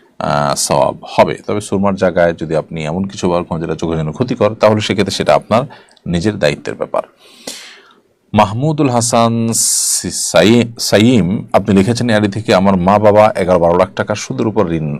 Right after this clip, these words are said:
করেছেন। এখন আমি সংসারের হাল ধরেছি, এখন কি আমার নামাজ, রোজা, দান, সাদাকা, কোরবানি কবুল হবে?"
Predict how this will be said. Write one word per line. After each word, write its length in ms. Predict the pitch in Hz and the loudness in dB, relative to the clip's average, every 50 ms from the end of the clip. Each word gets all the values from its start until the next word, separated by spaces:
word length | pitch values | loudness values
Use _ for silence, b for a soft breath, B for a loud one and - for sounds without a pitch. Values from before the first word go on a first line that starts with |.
| - - - | -12 -8 -4
করেছেন। 340 | - 107 90 - - - - - _ B B B B B B B B B B B B B B B B B | -2 -2 -2 -2 -4 -8 -12 -14 _ B B B B B B B B B B B B B B B B B
এখন 180 | - 127 - 147 | -4 0 0 2
আমি 120 | 151 156 | 2 2
সংসারের 420 | 151 - 135 120 113 - 135 131 117 | 2 2 0 0 2 2 2 2 2
হাল 240 | 87 95 98 104 95 | 2 2 2 2 2
ধরেছি, 360 | 82 80 76 73 - - - | 0 -2 -4 -4 -6 -6 -6
এখন 240 | - - - 131 123 | -6 -6 -8 -10 -12
কি 320 | 110 - 131 107 104 - | -8 -6 -4 -4 -4 -4
আমার 240 | 82 92 95 95 87 | -2 -2 0 0 0
নামাজ, 260 | 87 87 90 87 87 | 0 0 0 0 0
রোজা, 240 | 87 87 87 87 85 - - | 0 0 0 0 0 0 0
দান, 180 | 87 85 82 | 0 0 0
সাদাকা, 380 | 80 - - 95 92 87 92 90 | -2 -2 -2 -2 0 0 0 -2
কোরবানি 400 | 85 - 95 85 82 82 82 82 | 0 0 -2 -2 -2 -2 -4 -4
কবুল 240 | 78 - 87 98 107 | -4 -2 0 2 2
হবে?" 200 | 104 120 113 82 | 2 0 -2 -2